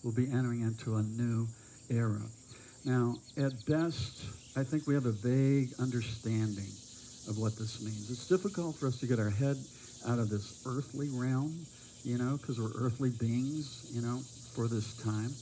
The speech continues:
And it's difficult for us to realize what's coming right around the corner. Jesus is about to invade this earthly realm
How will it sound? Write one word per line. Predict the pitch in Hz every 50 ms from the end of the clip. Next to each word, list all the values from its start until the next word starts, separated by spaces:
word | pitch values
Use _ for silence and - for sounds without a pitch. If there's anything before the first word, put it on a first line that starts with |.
| - - - - - - - - - -
And | 117
it's | 123 127 - 117
difficult | - 165 165 165 - 175 147 - - 156 147 143
for | - - 151 143
us | 139 123 - -
to | - - 131 -
realize | 120 117 143 175 180 165 143 117 117 120 120 127 127 117 117 117 113 113
what's | 135 139 131 - -
coming | - - - 165 175 160 147 139
right | 139 139 143 139
around | 139 139 139 135
the | 120 110
corner. | - - - 160 165 160 117 104 - - - - - - - - - - - -
Jesus | - - 147 156 175 190 180 160 143 127 135
is |
about | 127 120 131 135 135 127 110
to | - 127
invade | 117 113 110 104 120 127 151 160 147 123 113 110 113
this | 113 113 110 - -
earthly | - 135 143 123 110 123 120 117
realm | 113 117 131 147 147 123 110 110 117